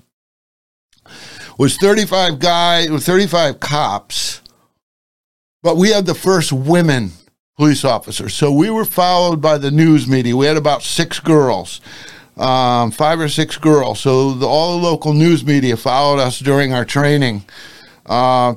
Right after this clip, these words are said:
to our physical training and some of,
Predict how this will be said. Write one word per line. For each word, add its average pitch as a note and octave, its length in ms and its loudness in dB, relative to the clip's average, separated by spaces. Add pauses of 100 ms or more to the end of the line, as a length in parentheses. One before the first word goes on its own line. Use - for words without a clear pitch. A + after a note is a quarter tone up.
to D3+ 220 2
our B2 60 0
physical D3 440 -2
training D3 640 0
and A#2 320 -2
some C#3+ 280 -2
of, C3 180 -2